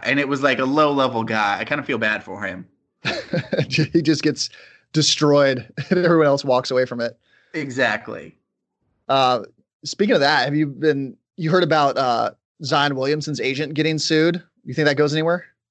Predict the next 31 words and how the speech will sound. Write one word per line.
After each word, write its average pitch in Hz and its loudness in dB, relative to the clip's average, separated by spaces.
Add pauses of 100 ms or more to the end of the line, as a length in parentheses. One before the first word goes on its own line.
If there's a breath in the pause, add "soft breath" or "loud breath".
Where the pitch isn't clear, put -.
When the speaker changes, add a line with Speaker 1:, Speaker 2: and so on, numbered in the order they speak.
(720)
Speaker 1:
I 139 2
hope 139 0
so, 123 0
'cause, 131 -2
uh, 117 2
she 160 -4
calls 160 2
out 120 0
Duke 156 -2
real 131 -4
hard. 104 -2 (840)
Speaker 2:
It, 190 0 (200)
it's 208 -4
the 269 2
worst 269 4
kept 247 0
secret 220 0
in 175 -6
sports. 165 2
Like, 139 -4
every 190 2
college 185 2
team 185 0
is 156 -4
Speaker 1:
<laughs> - -12
Speaker 2:
paying 165 0
their 151 4
players. 143 2
This 143 -4
is 147 -2
not 170 0